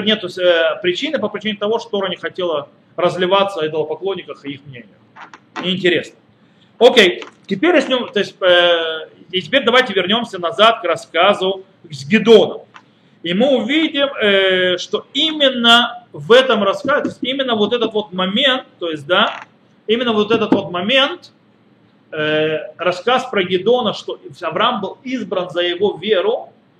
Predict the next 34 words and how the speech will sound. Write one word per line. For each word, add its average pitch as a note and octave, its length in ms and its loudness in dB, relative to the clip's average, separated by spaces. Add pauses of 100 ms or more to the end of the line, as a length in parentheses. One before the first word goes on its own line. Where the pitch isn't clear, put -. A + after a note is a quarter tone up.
(160)
и E3 120 -4
то F3 100 -2
есть F3 120 -4
эта B3 220 4
причина G3+ 520 -4
есть, G#3 500 -4
именно A#3 260 -6
это G3+ 220 -4
учится G#3+ 260 -4
из E3 120 -4
Гедона, A#3+ 600 -4
и F#3+ 180 -2
Гедоном, G3+ 500 -2
у, F3 240 -2 (280)
у, D#3+ 340 -8
скажем D#3+ 200 -14
так, D#3+ 140 -10
подтверждает E3+ 540 -2
этот D3+ 160 -14
подход. - 360 -16 (400)
Почему? F3+ 540 -4 (240)
Дело F#3+ 180 2
в G3 80 -10
том, E4 160 0
что - 160 -8
если C4+ 220 -6
мы A#3 40 -8
прочитаем A#3 520 -4
книгу, G3+ 600 -4
э, D#3+ 540 2 (180)
Шуфтим, - 720 -6 (1040)
то F3+ 140 0
мы, G#3+ 180 0
э, F3 960 0